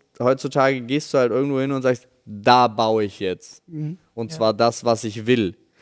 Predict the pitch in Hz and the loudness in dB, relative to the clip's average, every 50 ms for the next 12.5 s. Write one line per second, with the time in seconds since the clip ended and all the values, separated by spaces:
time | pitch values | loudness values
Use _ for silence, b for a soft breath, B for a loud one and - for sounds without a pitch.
0 | b b b b - 127 131 127 - - - 143 170 175 - - - - 123 120 | b b b b 2 2 2 2 -2 -2 0 0 0 0 -4 -10 -4 -2 0 0
1 | 117 - 113 110 104 95 - - - - - - 98 113 110 110 117 139 156 - | 0 -2 -2 -6 -6 -6 -8 -12 -16 -16 -10 -4 0 0 2 2 2 -2 -2 -4
2 | - 131 - - 127 90 110 117 135 151 - - 170 160 156 143 117 - 113 110 | -6 -8 -4 0 2 4 4 4 2 0 -2 -6 -4 -2 -2 -2 -2 0 0 0
3 | 107 - - - - 160 170 202 202 - - 120 110 113 131 165 196 _ _ _ | 0 -4 -8 0 4 6 6 4 4 0 -8 -10 -8 -8 -10 -12 -14 _ _ _
4 | _ _ _ _ _ _ _ _ - 139 139 131 127 117 - 131 127 139 175 208 | _ _ _ _ _ _ _ _ -2 0 0 0 -2 -4 0 2 2 2 2 0
5 | 220 208 175 - - 131 135 135 - - - 123 120 - _ - 110 98 107 123 | -2 -6 -8 -6 -6 -4 -4 -4 -4 -6 -8 -8 -8 -6 _ 0 2 2 2 0
6 | 143 151 - - 117 120 117 127 123 - b b b b b b b b b - | -2 -2 -2 -2 -2 0 2 0 0 0 b b b b b b b b b -20
7 | - - - - - 120 120 127 127 123 117 139 156 151 165 147 131 120 123 127 | -12 -10 -8 -8 -8 -6 -4 -2 -2 0 2 2 2 4 4 4 4 4 2 2
8 | 131 131 - 135 - - 165 180 202 - - 135 127 120 120 - 147 151 170 190 | 2 0 -2 -8 -2 2 2 2 2 0 -8 -6 -4 -4 -4 -4 -4 -4 -4 -4
9 | - 185 175 90 - - 107 120 123 - - 147 135 - - 170 170 185 180 165 | -6 -8 -8 -6 -4 -2 0 0 0 0 -2 -4 -4 -2 -4 -2 2 4 2 2
10 | 139 143 156 160 170 170 165 160 160 131 67 101 110 - 113 98 - 104 95 101 | 4 2 0 0 0 0 2 2 2 2 2 0 -2 -2 -4 -2 -2 -2 -2 -2
11 | 104 101 92 98 95 95 87 85 90 90 98 120 131 139 131 120 117 107 117 113 | -4 -4 -2 0 0 0 0 0 2 2 2 2 2 2 0 -2 -4 -4 -4 -6
12 | 113 120 - 151 139 127 117 127 123 123 | -6 -2 2 2 2 4 4 4 2 2